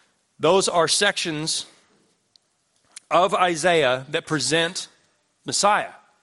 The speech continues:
And this is the fourth time, and this is such a significant time that, as I said in the opening there, this is considered a fifth gospel by many, and it's definitely a presentation of gospel truth that is,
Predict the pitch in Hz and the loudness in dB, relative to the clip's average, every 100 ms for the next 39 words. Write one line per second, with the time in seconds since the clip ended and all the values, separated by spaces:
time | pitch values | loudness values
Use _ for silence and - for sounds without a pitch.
0 | _ _ _ _ _ _ _ _ _ _ | _ _ _ _ _ _ _ _ _ _
1 | _ _ _ _ - 147 185 175 151 147 | _ _ _ _ -4 0 2 2 -2 -6
2 | - 196 208 - 151 139 147 165 151 131 | 0 2 2 0 0 0 0 0 -2 -4
3 | - - 170 147 139 - 135 127 160 165 | -4 -2 -2 -2 -4 -4 -4 -2 -2 -2
4 | 165 135 - 131 139 147 131 131 127 - | -4 -6 -6 -2 -2 0 0 0 -2 0
5 | 143 139 120 127 165 143 131 131 127 131 | 0 0 0 0 0 -2 -4 -2 0 0
6 | - - - 160 147 - 147 127 - 185 | -2 -14 -2 0 0 -4 -4 -2 0 2
7 | 139 135 - - - _ _ _ _ _ | 2 -2 -8 -20 -20 _ _ _ _ _
8 | 127 - 175 131 151 170 175 139 127 127 | -6 0 0 2 0 0 -2 -4 0 0
9 | 127 165 147 135 147 135 131 - 156 160 | 2 0 2 0 -2 -2 -2 0 0 0
10 | 151 127 160 143 123 117 147 151 - 127 | -4 -2 -2 -2 -2 -2 0 0 -2 -4
11 | 123 131 120 131 139 - 117 - - 175 | -2 -2 0 0 0 -2 -8 -8 -4 0
12 | 160 123 - - - - _ - 135 135 | 0 -2 -6 -18 -20 -20 _ -2 0 2
13 | 127 120 - - | 2 2 0 -4